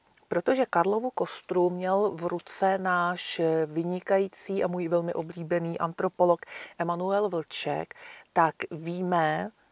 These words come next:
nebo dedukujeme, co se vlastně stalo. A on z povahy zranění, které na té kostře našel, rekonstruoval, co se mohlo tomu Karlovi stát. To je ta forenzní antropologie, kdy kriminalisté, že,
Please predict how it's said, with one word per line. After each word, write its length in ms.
nebo 200
dedukujeme, 760
co 160
se 200
vlastně 440
stalo. 400
A 140
on 120
z 80
povahy 540
zranění, 800
které 480
na 120
té 180
kostře 480
našel, 680
rekonstruoval, 1400
co 160
se 300
mohlo 300
tomu 280
Karlovi 460
stát. 400
To 60
je 60
ta 80
forenzní 520
antropologie, 1080
kdy 140
kriminalisté, 880
že, 140